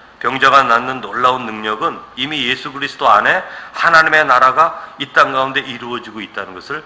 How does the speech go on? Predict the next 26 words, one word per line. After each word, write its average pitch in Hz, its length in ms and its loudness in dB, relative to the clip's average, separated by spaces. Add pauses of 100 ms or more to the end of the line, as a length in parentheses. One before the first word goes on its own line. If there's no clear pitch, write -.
(240)
지금 107 160 -14
말해주고 85 440 -4
있는 71 160 -20
거예요. - 200 -20 (760)
여러분, 131 440 -2 (1080)
우리가 127 220 0
사는 143 320 0
이 113 100 -6
시대는 123 440 -6
하나님의 143 500 2
나라의 123 280 2
통치가 - 380 -6
있는 98 200 -8
시대예요. 80 400 -12 (840)
그런데 127 300 0
여러분, 113 320 -2
어떤 107 300 -4
나라도 101 280 -2
있다 90 200 -6
그랬죠? 85 300 -8
아까 110 300 -8 (280)
가라지도 110 500 -2
있어요. 82 280 -14 (680)
여기 110 220 -4
염소도 110 420 -2
있답니다. 82 500 -10